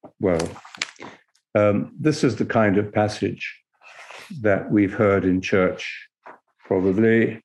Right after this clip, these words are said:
and we shiver when we hear it, and we think, "My God, what a, what a terrible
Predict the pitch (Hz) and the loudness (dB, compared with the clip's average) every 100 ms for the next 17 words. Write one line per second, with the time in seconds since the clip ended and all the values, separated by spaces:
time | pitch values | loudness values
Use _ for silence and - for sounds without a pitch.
0 | - 101 95 92 87 92 90 - 151 127 | -6 0 2 0 0 0 0 -2 0 2
1 | 101 87 90 87 92 120 117 117 117 - | 2 2 0 0 0 2 2 0 -2 -14
2 | _ - - _ _ _ - _ - 104 | _ -20 -20 _ _ _ -20 _ -2 0
3 | 95 92 92 95 92 90 92 85 82 - | 2 0 0 0 0 0 0 0 -4 -4
4 | 87 90 87 - 110 87 90 82 - _ | -2 0 -4 -10 -6 -4 -4 -4 -10 _
5 | _ _ _ _ _ _ _ _ _ _ | _ _ _ _ _ _ _ _ _ _
6 | _ _ _ _ _ _ _ _ _ _ | _ _ _ _ _ _ _ _ _ _
7 | _ 104 95 - 95 90 87 87 87 | _ -4 -4 -2 0 2 2 0 -4